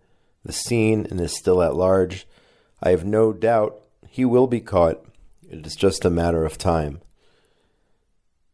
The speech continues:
Thirteen Israelis, thirteen Israelis have been murdered since the beginning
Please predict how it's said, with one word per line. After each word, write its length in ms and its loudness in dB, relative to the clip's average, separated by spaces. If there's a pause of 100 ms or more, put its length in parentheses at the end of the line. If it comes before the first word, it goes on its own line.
(300)
Thirteen 720 2
Israelis, 920 -2 (360)
thirteen 680 0
Israelis 520 2
have 160 -4
been 180 -4
murdered 460 0
since 300 -10
the 100 -14
beginning 560 -2